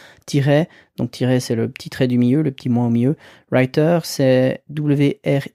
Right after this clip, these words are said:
I T E R, et c'est finalement une espèce de, d'Evernote. Les gens connaissent plus Evernote. Moi, Evernote, j'avais arrêté, je trouvais ça trop compliqué, je trouvais ça pas si finalement simple d'accès que ça l'était au début. On pouvait en faire beaucoup de choses, mais finalement rien n'était simple. Et puis ça a commencé à être payant.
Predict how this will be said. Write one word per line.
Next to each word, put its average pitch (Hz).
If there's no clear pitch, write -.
I 151
T 135
E 123
R, 151
et 139
c'est 170
finalement 151
une 151
espèce 151
de, 147
d'Evernote. 151
Les 123
gens 143
connaissent 139
plus -
Evernote. 131
Moi, 156
Evernote, 143
j'avais 123
arrêté, 123
je -
trouvais -
ça 135
trop -
compliqué, -
je -
trouvais -
ça 135
pas 165
si 170
finalement 151
simple 156
d'accès 147
que 143
ça 139
l'était 135
au 131
début. 135
On 139
pouvait 139
en 131
faire 131
beaucoup 139
de 135
choses, 131
mais 127
finalement 127
rien 123
n'était 127
simple. 127
Et 123
puis 143
ça 127
a -
commencé 123
à -
être -
payant. 123